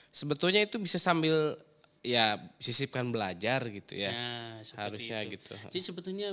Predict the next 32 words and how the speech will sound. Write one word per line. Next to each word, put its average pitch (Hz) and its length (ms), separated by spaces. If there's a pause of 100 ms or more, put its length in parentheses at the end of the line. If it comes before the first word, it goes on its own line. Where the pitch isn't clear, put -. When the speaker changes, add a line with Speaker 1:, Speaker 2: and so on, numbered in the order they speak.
(460)
Speaker 1:
Heeh. - 320
Speaker 2:
itulah 156 280 (200)
tadi 143 160
kembali 120 420
ya. 127 140 (100)
Jadi 120 300
konsep, 165 560 (160)
eh, 151 240
pemutusan 143 640
kita 120 480
kalau 156 240
memang 143 320
di 123 80
rumah 110 480
berarti 120 480
kita 147 160
harus 135 240
konsekuen 123 560
juga. 113 240 (160)
Speaker 1:
Heeh. 113 480
Speaker 2:
Apa 180 240
yang 170 80
menjadi 135 320
kebutuhan 147 560
terhadap 139 400
anak 139 320
ya 147 100
kita 175 300
usahakan 147 560
harus - 320
dapat. 127 320 (240)
Speaker 1:
Heeh, 113 260